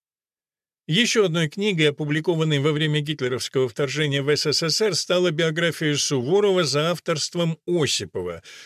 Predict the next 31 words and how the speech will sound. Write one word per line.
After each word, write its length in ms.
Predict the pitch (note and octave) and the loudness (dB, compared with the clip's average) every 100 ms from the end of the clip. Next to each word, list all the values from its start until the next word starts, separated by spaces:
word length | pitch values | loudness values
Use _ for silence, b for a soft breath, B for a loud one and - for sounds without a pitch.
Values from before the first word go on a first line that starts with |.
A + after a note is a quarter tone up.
| B | B
творческий 640 | G3+ B3+ F3 G#3 - F#3 | -2 0 2 0 0 -2
псевдоним 580 | E3 - E3+ D3 F3 G3+ | -2 -2 -2 0 0 0
советского 500 | - D#3+ D#3 - D3 | 2 2 0 2 0
писателя 640 | C#3 C#3 F#3 E3 E3 D#3 C#3+ B - | 0 -2 -2 -2 0 0 -2 B -2
и 100 | F3+ | 0
литературного 760 | F3+ F3 D#3+ D3+ D#3+ C#3+ C3 | 2 2 0 0 -2 0 0
критика 520 | C3 G3 F#3 F3+ F3 D#3 | 0 -2 -2 -2 -2 0
Иосифа 720 | C#3+ D#3+ E3 E3+ D3 D#3+ D#3 | 0 0 0 -2 0 0 -2
Купермана. 720 | - C#3+ C#3 B2+ F#2+ D#2+ D#2 _ _ _ b b b | -6 -2 -2 -2 -8 -10 -18 _ _ _ b b b
Сталинский 640 | - - E3 E3 D3 D#3+ C#3+ | -8 -2 2 2 0 0 0
экземпляр 460 | C3 D3 F#3 F3+ | 0 0 0 0
книги 340 | - B2+ G#2 G#2 | -2 -6 -4 -2
был 220 | C3+ E3+ | -2 -2
утерян. 500 | E3+ G3 F3 F2+ D#2 _ _ _ - | -2 0 -2 -4 -12 _ _ _ -6
Однако 400 | C3 G3+ G3 F#3 | 0 0 2 2
мы 180 | F#3 | 4
можем 400 | E3 E3 E3+ E3+ | 2 2 0 0
предположить, 600 | D#3 E3 E3 F3 F3 G3+ | -2 -2 -2 -2 0 -2
что 200 | - C#3+ | -2 -2
он 100 | D3+ | 0
ее 200 | D3+ D3 | 2 0
прочитал, 640 | A#2+ D3+ - A#2+ F#3+ G#3+ F#3+ | -2 -6 -6 -6 -2 -2 0
так 200 | D#3 C#3+ | -2 0
как 220 | D3 - | -4 -4
в 20 | |
январе 480 | B2+ D#3+ E3 E3+ A#2+ | -4 0 2 2 -2
тысяча 380 | A2 G#2+ - A2+ | -2 -8 -6 -6
девятьсот 480 | B2 C3 - A#2+ | -4 -4 -2 -2
сорок 240 | - B2+ A2+ | 0 -2 -2
второго 320 | C#3 B2+ A#2 | -2 -2 0
года 340 | D3 A3 G#3 | 4 4 4